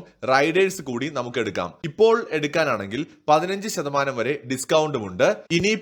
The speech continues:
പോളിസി കാലയളവിൽ നിങ്ങൾക്കൊന്നും സംഭവിച്ചിട്ടില്ല എങ്കിൽ അടച്ച തുക റീഫണ്ട് ചെയ്ത് തരുന്ന തരം പ്ലാനുകളുമുണ്ട്. ഇത്തരം പ്ലാനുകളൊക്കെ നോക്കി നിങ്ങൾക്ക് യോജിക്കുന്ന ടേം പ്ലാൻ എടുക്കാനുള്ള ലിങ്ക് വീഡിയോയുടെ ഡിസ്ക്രിപ്ഷനിലും കമന്റ് ബോക്സിലുമുണ്ട്,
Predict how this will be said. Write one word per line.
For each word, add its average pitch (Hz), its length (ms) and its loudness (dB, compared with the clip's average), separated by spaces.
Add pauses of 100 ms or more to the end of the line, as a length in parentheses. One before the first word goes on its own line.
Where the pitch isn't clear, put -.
പോളിസി 185 580 0
കാലയളവിൽ 127 500 2 (340)
നിങ്ങൾക്കൊന്നും 160 600 -2
സംഭവിച്ചിട്ടില്ല 147 760 -2
എങ്കിൽ 98 380 0 (260)
അടച്ച 135 340 2
തുക 113 260 -2 (420)
റീഫണ്ട് 185 480 2
ചെയ്ത് 156 440 0
തരുന്ന 143 380 -2
തരം 156 280 0
പ്ലാനുകളുമുണ്ട്. 127 880 0 (240)
ഇത്തരം 208 380 0
പ്ലാനുകളൊക്കെ 160 580 0
നോക്കി 117 500 -4
നിങ്ങൾക്ക് 175 500 0 (120)
യോജിക്കുന്ന 160 640 -2 (120)
ടേം 135 200 -2
പ്ലാൻ 151 220 0
എടുക്കാനുള്ള 120 420 -2
ലിങ്ക് 98 340 -2 (300)
വീഡിയോയുടെ 139 720 0
ഡിസ്ക്രിപ്ഷനിലും 120 680 -6 (280)
കമന്റ് 170 340 0
ബോക്സിലുമുണ്ട്, 117 800 0